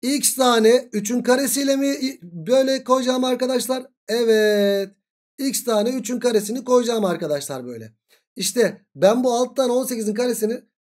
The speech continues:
kaç tane dokuzla elde edebilirim diye soracağım yani. E o zaman burası altı çarpı on sekiz çarpı on sekiz eşittir X çarpı, e, dokuz yaptı. Şunlar sadeleşti. Burası kaç yaptı? İki yaptı.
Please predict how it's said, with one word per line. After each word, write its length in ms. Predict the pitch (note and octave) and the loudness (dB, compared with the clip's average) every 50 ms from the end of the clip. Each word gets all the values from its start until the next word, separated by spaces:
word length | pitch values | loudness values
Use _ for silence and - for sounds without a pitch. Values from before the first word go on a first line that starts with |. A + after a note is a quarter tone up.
| _ _ _ _ | _ _ _ _
kaç 240 | - A3+ C4 C4+ - | -4 0 0 0 0
tane 440 | - B3+ A#3 A3 A#3 C4+ C4+ A3 G3 | 0 -2 -2 0 0 -2 -2 0 0
dokuzla 680 | A3+ B3 B3 - C4+ C4+ A#3 A#3 A#3 G3+ D#3+ - - _ _ _ _ - | 0 0 0 0 -2 -2 0 4 4 4 4 2 -4 _ _ _ _ -2
elde 300 | F#3+ G3 G3 G3 F3 G3 | 2 2 2 4 2 2
edebilirim 460 | F#3+ F3 F#3+ F#3 F3 F3 E3+ D#3 D#3 | 2 2 0 0 0 0 -2 -2 -2
diye 120 | D3 D3+ C#3+ | -2 -4 -6
soracağım 420 | B2+ - C3+ B2 A#2+ A#2+ A2+ A2 | -6 -8 -12 -12 -12 -14 -14 -16
yani. 180 | G#2+ - - _ _ _ _ _ _ _ _ _ - | -18 -20 -20 _ _ _ _ _ _ _ _ _ -4
E 60 | F3+ | 0
o 80 | G3 G3 | 0 2
zaman 240 | F#3+ G#3 G#3+ A3 A3 | 4 4 2 4 4
burası 220 | A3 G#3+ - F#3 | 4 4 2 0
altı 300 | D#3+ D#3 E3+ F#3 G3+ G#3 | -2 -2 -2 -2 -2 0
çarpı 280 | - A3 G3+ G3 F3+ D#3 | 0 2 2 2 0 -2
on 180 | D#3+ F#3 A3 | -4 -2 -2
sekiz 280 | A3 A3 G3+ G3 F3+ E3+ | -2 -4 -6 -6 -6 -6
çarpı 260 | - F3 D#3+ D#3+ C#3+ | -4 -4 -4 -4 -6
on 140 | C3+ D#3 G3 | -6 -6 -6
sekiz 380 | G3+ G#3+ G3+ G#3 A3 G#3 - - | -4 -6 -6 -6 -8 -10 -10 -10
eşittir 460 | D#3 D#3+ F3+ G#3+ G#3 - G3 F#3+ - - | -10 -8 -8 -8 -8 -8 -8 -8 -8 -10
X 260 | G#3 A#3 G#3+ - - | -10 -10 -8 -6 -2
çarpı, 480 | - F#3+ D#3+ D3+ - F3 G3+ B3+ - _ _ _ _ _ _ _ _ D#3 | -2 0 0 -2 -2 -4 -6 -8 -8 _ _ _ _ _ _ _ _ -8
e, 60 | D#3+ D#3 D#3 D#3 D3+ D3+ D3+ D3 D3 D3 D3 C#3 C3+ | -6 -2 0 0 2 2 2 2 0 0 -2 -2 -2
dokuz 280 | D#3 E3 E3 G3+ G3+ | -4 -4 -2 -2 -2
yaptı. 360 | G#3+ A3 G#3+ G#3 G#3 - A3 A3+ | 0 0 0 -2 -2 -2 -2 -2
Şunlar 340 | - - G#3+ A3 G#3+ G3+ F3+ | -4 -6 -6 -2 -2 -2 -2
sadeleşti. 840 | E3+ - - - C3+ C#3+ D3+ G3 G#3+ A3+ G#3+ G#3+ - G#3+ A3 A3 A3 _ _ _ _ _ - | -2 -4 -8 -8 -6 -4 -2 0 0 0 0 0 0 -2 -2 -2 -2 _ _ _ _ _ -8
Burası 300 | D3+ F3 G#3 G#3+ G#3 - | -2 0 0 0 -2 -2
kaç 240 | - G3 G#3 G#3 G#3 | -2 -2 -2 0 0
yaptı? 300 | G#3+ G#3 G#3 - G#3+ G#3 G#3 | -2 -2 -2 -4 -8 -8 -8
İki 180 | - - G#3 | -8 -4 0
yaptı. 480 | G#3 G3+ G3+ G3+ G#3 A3+ A3+ A3 - | 2 2 2 2 0 -6 -6 -6 -6